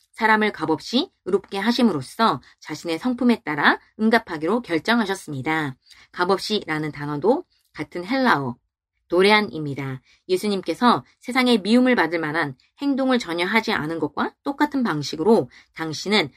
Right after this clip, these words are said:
하나님으로부터 의롭게 되기 위해 아무것도 할 필요가 없다는 것을 알려주시는 것입니다.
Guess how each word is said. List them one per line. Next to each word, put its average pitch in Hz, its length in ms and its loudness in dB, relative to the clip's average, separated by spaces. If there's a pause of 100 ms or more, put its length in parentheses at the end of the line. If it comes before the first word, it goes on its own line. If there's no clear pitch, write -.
(140)
하나님으로부터 247 880 2 (120)
의롭게 208 360 2
되기 160 300 -2
위해 160 320 0
아무것도 156 500 -6
할 311 300 -2
필요가 302 320 2
없다는 175 360 -6
것을 165 340 -2 (200)
알려주시는 190 720 0
것입니다. 147 880 -4